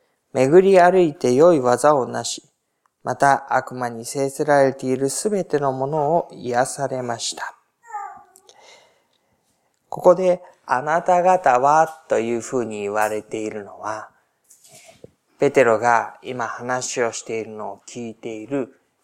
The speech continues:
コルネリオの家の者たちと、またその友人、親族たちでした。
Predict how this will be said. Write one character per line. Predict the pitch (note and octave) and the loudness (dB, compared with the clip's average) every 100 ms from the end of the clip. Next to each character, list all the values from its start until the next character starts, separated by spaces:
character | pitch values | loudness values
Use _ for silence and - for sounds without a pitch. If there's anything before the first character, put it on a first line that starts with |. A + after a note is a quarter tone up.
| - - F#2+ | -20 -20 -18
コ | - A#2+ | -12 -6
ル | C3+ | -6
ネ | C#3+ C#3 | -4 -4
リ | B2 A#2 | -4 -6
オ | G#2+ | -8
の | C3 E3 - - | -6 -6 -6 -10
家 | A2+ A2+ | -10 -8
の | A#2 C#3+ | -4 -4
者 | B2 A2 G#2+ | -4 -6 -8
た | F3 - | -12 -14
ち | - - | -14 -12
と、 | - B2 - _ _ _ _ _ | -8 -8 -8 _ _ _ _ _
ま | - A#2 | -12 -6
た | D#3+ D#3 C#3 - G#2 | 0 0 -2 -8 -14
そ | - A2+ | -14 -10
の | A#2+ A#2+ | -6 -6
友 | G#2 F#2+ G2+ | -10 -12 -10
人、 | G#2 G#2+ G#2 G2+ | -10 -10 -12 -12
親 | - B2+ C3+ | -12 -10 -4
族 | C3 - | -4 -4
た | - - | -10 -12
ち | - - _ _ | -12 -14 _ _
で | - - | -18 -14
し | |
た。 | - | -12